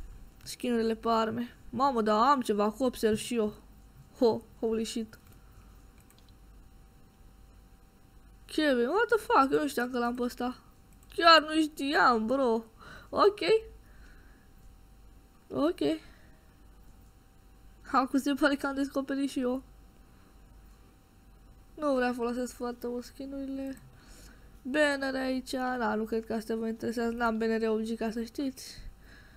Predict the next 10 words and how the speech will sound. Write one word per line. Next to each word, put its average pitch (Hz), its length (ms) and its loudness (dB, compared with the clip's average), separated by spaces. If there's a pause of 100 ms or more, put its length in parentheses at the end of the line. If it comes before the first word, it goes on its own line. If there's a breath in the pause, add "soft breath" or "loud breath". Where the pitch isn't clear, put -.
(220 loud breath)
Muzicile 277 920 -4 (500)
și, 302 260 -4 (580)
a, 233 260 -4 (1080 loud breath)
imaginele. 220 840 -2 (1900 loud breath)
Cred 254 280 -4
că, 269 180 -8
na, 226 140 -6 (600 loud breath)
toți 240 260 -4
le 240 80 -8
aveți. 247 400 -12